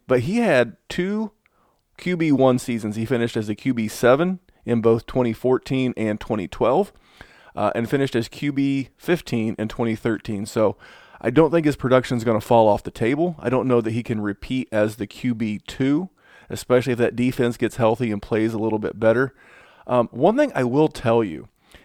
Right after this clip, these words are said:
is that over the last eight years, now I did, I, again, doing research, this is the fun thing, that he was the offensive coordinator for David Garrard, if you remember David Garrard in Jacksonville.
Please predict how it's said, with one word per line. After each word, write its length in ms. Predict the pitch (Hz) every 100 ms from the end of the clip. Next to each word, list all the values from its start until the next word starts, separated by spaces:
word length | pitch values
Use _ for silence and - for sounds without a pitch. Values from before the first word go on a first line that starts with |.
| -
is 160 | 120 113
that 200 | 113 -
over 240 | 143 139
the 80 | 117
last 380 | 110 131 143 123
eight 180 | 139
years, 340 | 131 113 82 113
now 160 | 120 -
I 100 | 143
did, 180 | 180 -
I, 120 | 131 - 127 - 127 117
again, 300 | 123 147 127
doing 220 | 135 131
research, 380 | 117 127 117 107
this 180 | 139 -
is 100 | 127
the 120 | 107
fun 320 | - 123 113
thing, 260 | 110 104 110 _ - - _
that 140 | 117 110
he 160 | 175
was 180 | 196 180
the 140 | 143 -
offensive 520 | 113 135 143 139 123
coordinator 760 | - - 120 120 113 107 101 -
for 240 | - - 110
David 420 | 104 120 131 135
Garrard, 520 | 117 107 110 104 95
if 140 | 110 120
you 100 | 120
remember 340 | 113 123 117
David 400 | 101 113 117 120
Garrard 500 | 113 107 107 107 110
in 180 | 107 107
Jacksonville. 840 | 104 113 101 - 107 95 76 -